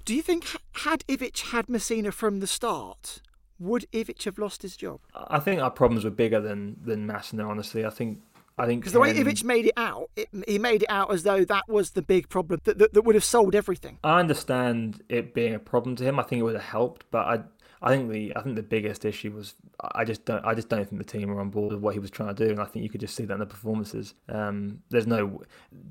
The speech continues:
Speaker 2: for me, the, the thing I always look, the thing I always look back on, and a, a good indicator of, of the kind of application from the team is compare the, compare the game against Tottenham under Ivic in pre-season to, uh, um, I'm trying to think of one of the, one of the poorer performances,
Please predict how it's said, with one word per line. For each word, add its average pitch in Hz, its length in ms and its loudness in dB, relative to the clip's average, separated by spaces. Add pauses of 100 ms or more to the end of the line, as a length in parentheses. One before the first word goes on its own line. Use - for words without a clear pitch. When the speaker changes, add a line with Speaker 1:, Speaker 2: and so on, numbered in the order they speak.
(240)
Speaker 2:
for 156 120 4
me, 151 200 6
the, 127 100 4
the - 160 -4
thing 143 220 4
I 127 80 6
always 113 320 4
look, 113 220 0
the 123 100 -4
thing 147 160 2
I 123 80 6
always 117 180 6
look 110 160 0
back 113 240 -4
on, 110 120 -6
and 104 220 -6
a, - 280 -2
a 120 60 2
good 131 280 6
indicator 110 600 2
of, 101 160 -8 (280)
of - 100 0
the - 60 -10
kind 113 200 4
of - 40 -12
application 113 600 4
from 104 120 -4
the 104 40 -2
team 104 440 0 (260)
is 117 100 4
compare 120 460 2
the, 113 540 0
compare 123 300 2
the 123 100 8
game 110 500 2
against 104 320 -4
Tottenham 107 360 -2
under 101 180 -6
Ivic 104 280 -4
in 104 80 -6
pre-season 104 760 -2
to, 101 500 -4 (440)
uh, 107 220 -2
um, 101 500 -2
I'm 104 60 -12
trying 110 220 2
to - 60 -8
think 110 180 0
of 98 80 -6
one 107 140 0
of 101 60 -4
the, 101 120 -6 (220)
one 113 160 -2
of 107 40 -4
the 104 80 -2
poorer 110 320 2
performances, 107 800 -4